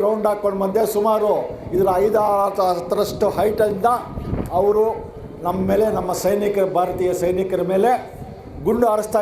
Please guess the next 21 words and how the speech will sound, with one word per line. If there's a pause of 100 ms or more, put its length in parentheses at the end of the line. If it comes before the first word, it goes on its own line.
ಇದ್ರೆ, (580)
ನಮ್ಮ
ಸೈನಿಕರು (160)
ಕೆಳಗಡೆಯಿಂದ
ಅವ್ರನ್ನ (140)
ಶೂಟ್ (120)
ಮಾಡಿ (720)
ವಿಶೇಷವಾದ, (1040)
ಆ, (560)
ಹುರುಪು
ತಗೊಂಡು (560)
ಭಾರತ (100)
ಮಾತೆಯ (600)
ನೆನೆಸ್ಕೊಂಡು (440)
ಅವ್ರನ್ನ
ಸದೆ (100)
ಬಡಿತಾರೆ (140)
ನಮ್ಮ (180)
ಭಾರತೀಯ (100)
ಸೈನಿಕರು. (1080)
ಸುಮಾರು